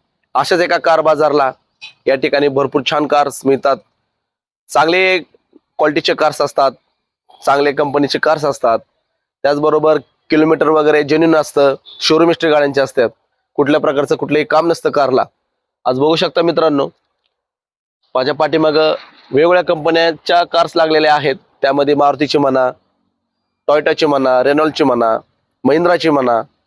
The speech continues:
अनेक कंपनीच्या कारची तुम्हाला ह्या व्हिडिओच्या मार्फत माहिती मिळणार आहे. तर मित्रांनो, पहिल्यांदा व्हिडिओ आपल्याला पूर्ण पाहायचा आहे.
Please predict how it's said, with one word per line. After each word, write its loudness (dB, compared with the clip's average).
अनेक -2
कंपनीच्या -2
कारची 0
तुम्हाला 0
ह्या -2
व्हिडिओच्या 2
मार्फत -2
माहिती 0
मिळणार 2
आहे. -4
तर -14
मित्रांनो, 0
पहिल्यांदा 0
व्हिडिओ 2
आपल्याला 0
पूर्ण 0
पाहायचा -2
आहे. 0